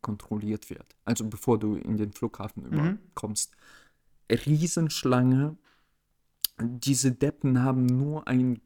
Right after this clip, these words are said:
Speaker 1: Tor, oder diese, diese, äh, äh, äh, Metalldetektor-Tor.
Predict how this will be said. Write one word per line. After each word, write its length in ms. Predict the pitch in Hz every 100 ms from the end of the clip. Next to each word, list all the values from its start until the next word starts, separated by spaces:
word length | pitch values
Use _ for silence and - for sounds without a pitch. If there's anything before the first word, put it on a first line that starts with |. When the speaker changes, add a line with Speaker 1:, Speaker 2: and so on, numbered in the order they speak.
| _ _ 113 - -
Speaker 1:
Tor, 500 | - 131 131 139 151 - -
oder 340 | 123 110 110 110
diese, 380 | - 110 107
diese, 320 | 104 120 - - _ _ _ _ _ - _ _ - - -
äh, 320 | 120 113 110 110
äh, 880 | 110 107 110 110 107 104 - - 80
äh, 40 |
Metalldetektor-Tor. 1700 | 71 113 113 - 127 127 123 117 - 117 123 - - 135 135 131 135